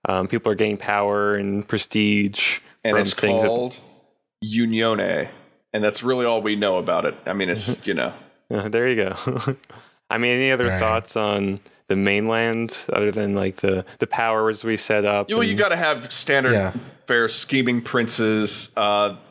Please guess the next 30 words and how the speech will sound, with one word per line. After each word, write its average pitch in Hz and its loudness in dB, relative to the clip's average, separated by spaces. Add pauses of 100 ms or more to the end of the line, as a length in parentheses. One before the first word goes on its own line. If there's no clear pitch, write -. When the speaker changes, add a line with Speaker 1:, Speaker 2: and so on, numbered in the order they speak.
(140)
Speaker 2:
that 113 2
sort 110 0
of 101 0
thing 101 0 (460)
going 104 2
on 98 2
Speaker 3:
Well, - -6 (120)
Speaker 2:
still. 127 4
Speaker 3:
yeah. 123 0 (420)
Well, 131 0
we 135 0
mentioned, 131 0 (200)
like, 107 0
what 113 2
would 107 2
happen 113 0
if 104 0
you 104 4
took 110 -4
a 101 2
photo 104 2
of 98 -2
a, 95 0
of 95 -2
a, 90 0 (240)
of 95 0
a 95 -2
city, 87 0
right? 98 0 (580)
Like, 95 0